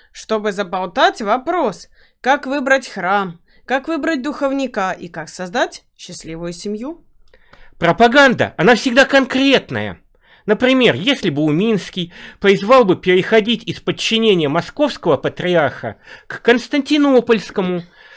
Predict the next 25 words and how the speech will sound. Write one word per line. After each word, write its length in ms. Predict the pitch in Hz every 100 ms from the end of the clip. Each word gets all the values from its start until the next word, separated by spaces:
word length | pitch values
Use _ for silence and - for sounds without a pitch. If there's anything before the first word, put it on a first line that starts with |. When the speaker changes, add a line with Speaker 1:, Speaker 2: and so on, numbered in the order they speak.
| -
Speaker 2:
чтобы 320 | - 220 202
в 60 | 202
России 360 | 214 - 285
было, 260 | 214 165 131
как 220 | 226 226
в 40 |
Украине, 580 | 143 - 156 208 269 240
две 240 | 110 180 247
конкурирующих 920 | 180 131 151 147 247 262 254 - 226
церкви: 760 | - - 160 135 - 131 117 - - -
У 100 | -
П 140 | 185 214
Ц 220 | - 220
Московского 580 | 208 185 - 294 - 160
патриархата 880 | - 117 131 123 - 123 101 101 - _ -
и 140 | 196 180
П 140 | 208
Ц 200 | 202 247
У 140 | 277 294
Константинопольского 1080 | 269 269 - 294 294 269 240 233 214 - 202
патриархата. 960 | 202 202 202 196 - 190 170 175 170 _ - - - _ _ _ _ _ _
Speaker 1:
Тогда 540 | 285 277 262 247 349 403
его 340 | 359 285 262
бы 140 | 226 214
запретили 800 | 233 240 269 240 320 320 302